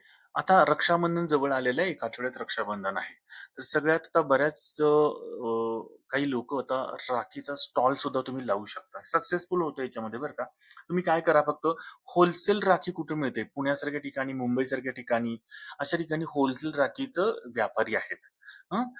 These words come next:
तर तुम्ही इकडं पुण्यामध्ये गेलात किंवा मुंबईत गेलात तर तुम्हाला होलसेल राखीची दुकानं मिळतील आणि त्याच्यातून तुम्ही राखी आणू शकता आणि hardly तुम्ही रक्षाबंधनपर्यंत एक तुम्ही घराच्या बाहेर जरी स्टॉल लावलात,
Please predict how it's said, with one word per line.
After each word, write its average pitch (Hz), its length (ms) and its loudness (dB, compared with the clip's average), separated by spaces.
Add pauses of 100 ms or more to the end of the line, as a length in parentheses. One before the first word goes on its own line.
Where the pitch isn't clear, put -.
(200)
तर 131 100 -6
तुम्ही 151 220 -2
इकडं 147 600 4 (140)
पुण्यामध्ये 135 440 -4
गेलात 127 280 0 (100)
किंवा 127 160 0
मुंबईत 123 300 0
गेलात 120 320 -2 (120)
तर 117 60 -8
तुम्हाला 123 280 0
होलसेल 135 500 0
राखीची 123 460 -4
दुकानं 123 300 -4
मिळतील 131 300 -6 (420)
आणि 139 140 -6
त्याच्यातून 165 360 2
तुम्ही 170 180 2
राखी 147 300 2
आणू 139 200 2
शकता 147 380 -4 (340)
आणि 165 140 0
hardly 156 440 0 (100)
तुम्ही 175 320 0 (180)
रक्षाबंधनपर्यंत 156 1000 0 (420)
एक 165 180 0
तुम्ही 175 160 2
घराच्या 151 440 2
बाहेर 160 340 4
जरी 180 220 2
स्टॉल 170 300 0
लावलात, 117 320 2